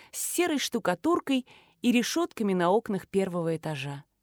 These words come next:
Впереди росли большие агавы, напоминающие усталых охранников. Мама жила на втором этаже в двухкомнатной квартире с небольшим балконом на северной стороне,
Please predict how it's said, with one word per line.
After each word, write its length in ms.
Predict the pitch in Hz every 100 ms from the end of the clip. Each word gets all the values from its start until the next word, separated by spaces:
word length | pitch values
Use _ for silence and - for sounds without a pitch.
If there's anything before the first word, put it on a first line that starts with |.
| _ _ _ _ _ - -
Впереди 540 | - - 202 202 190 277
росли 320 | 196 - 226
большие 560 | 170 170 - 214 202 196
агавы, 500 | 202 214 180 135 120 - -
напоминающие 840 | 180 175 170 165 196 185 151 - 139
усталых 520 | 147 - 165 151 160
охранников. 800 | 185 185 160 139 131 - - - _ _ _ _ _ _ _ - _ -
Мама 280 | 240 330 294
жила 280 | 240 269 269
на 100 | 240
втором 360 | - 226 233
этаже 340 | 220 208 190 240
в 60 |
двухкомнатной 640 | 180 196 - 208 180 - 175
квартире 500 | - 160 - 277 302
с 120 | -
небольшим 440 | 202 170 175 233
балконом 520 | 226 233 - 180 170 165
на 120 | 165
северной 460 | - 170 165 160
стороне, 500 | 160 175 165 160 156